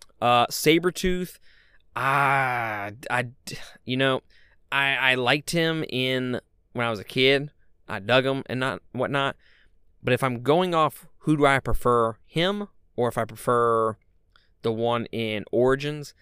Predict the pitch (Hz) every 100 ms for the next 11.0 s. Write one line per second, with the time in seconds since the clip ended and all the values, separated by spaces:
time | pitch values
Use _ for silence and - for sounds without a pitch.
0 | _ _ - 113 117 117 120 113 107 113
1 | 117 98 98 - 117 117 - - - 143
2 | 139 139 143 135 120 123 120 120 127 117
3 | 107 - 120 120 131 120 120 - - -
4 | - 117 123 131 127 113 113 107 101 -
5 | _ _ - 135 139 147 123 - - -
6 | 143 - 107 107 120 107 87 - - -
7 | 101 101 98 104 98 85 87 - - 113
8 | 98 107 85 - - - _ _ - -
9 | 117 113 113 156 - 165 143 127 151 151
10 | 139 - _ _ 113 120 135 127 117 107